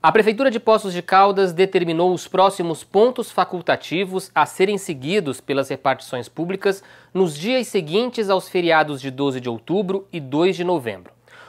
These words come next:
O dia treze de outubro será estabelecido como ponto facultativo em função das comemorações do feriado de doze de outubro,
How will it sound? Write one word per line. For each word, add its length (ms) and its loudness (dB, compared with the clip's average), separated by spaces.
O 60 0
dia 160 2
treze 340 4
de 80 -6
outubro 480 -2
será 240 -2
estabelecido 600 -2
como 180 0
ponto 380 0
facultativo 680 -4
em 120 -2
função 480 -4
das 120 0
comemorações 720 -2
do 120 -8
feriado 520 0
de 140 -12
doze 240 -4
de 80 -6
outubro, 500 -2